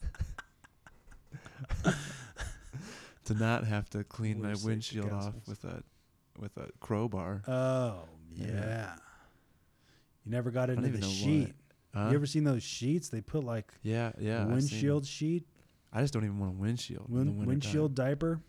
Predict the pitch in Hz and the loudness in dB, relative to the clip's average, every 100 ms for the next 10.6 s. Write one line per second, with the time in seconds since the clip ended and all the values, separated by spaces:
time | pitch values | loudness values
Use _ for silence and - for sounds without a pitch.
0 | - _ _ _ - _ - 101 117 117 | -18 _ _ _ -20 _ -12 -4 0 2
1 | 98 95 113 101 - 98 117 113 - 113 | 0 -2 -4 -6 -10 -8 -8 -8 -10 -8
2 | 95 110 - 98 - 107 113 117 98 98 | -4 -2 -4 -10 -8 -6 -4 -4 -6 -8
3 | 98 95 - 120 107 - - 101 107 101 | -10 -8 -6 -4 -4 -6 -8 -8 -6 -6
4 | 98 90 92 120 104 90 90 113 - 175 | -6 -6 -4 -4 -6 -10 -4 -2 2 2
5 | 135 147 151 143 117 - - - 196 - | 4 2 2 0 -2 -4 -8 -6 -6 -6
6 | - - - 69 - - - 104 95 - | -8 -10 -8 -6 -6 -8 -10 -8 -6 -8
7 | - - - - - _ - - - - | -10 -10 -12 -20 -20 _ -16 -14 -16 -20
8 | _ _ _ _ - 139 120 110 98 - | _ _ _ _ -10 -10 -10 -14 -16 -16
9 | - 98 98 82 - 131 156 143 127 117 | -8 -6 -6 -8 2 8 12 12 10 6
10 | 107 - 95 98 98 92 | 4 0 -4 -2 -2 -4